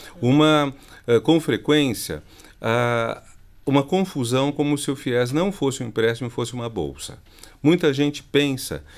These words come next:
que o, quando alguém obtém o fies não vai ter que pagar. O aluno vai ter que pagar. É um empréstimo que é, é, é cobrado por juros abaixo da inflação, abaixo de seis vírgula quatro por cento,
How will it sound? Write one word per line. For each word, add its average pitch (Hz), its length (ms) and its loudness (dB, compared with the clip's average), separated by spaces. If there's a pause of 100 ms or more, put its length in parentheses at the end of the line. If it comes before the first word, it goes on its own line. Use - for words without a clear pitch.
(180)
que - 80 0
o, 123 360 4
quando 131 200 2
alguém 123 240 0
obtém 110 260 -4
o 104 60 -4
fies 117 340 0
não 156 260 4
vai 151 140 0
ter 117 160 -4
que - 100 -18
pagar. 87 480 -6
O 113 140 -2
aluno 123 300 -2
vai 123 260 0
ter 123 240 -4
que - 100 -20
pagar. 73 420 -6 (160)
É 101 120 2
um 113 200 0 (320)
empréstimo 110 920 0 (320)
que 101 640 -2 (100)
é, 92 320 -4
é, - 40 -6
é - 20 -8
cobrado 107 380 2
por 101 140 -6
juros 92 280 -4
abaixo 110 560 0
da 98 100 -6
inflação, 95 460 -6
abaixo 104 320 -2
de - 60 -16
seis 104 140 -6
vírgula 87 280 -4
quatro - 320 -4
por 101 160 -8
cento, 131 320 -2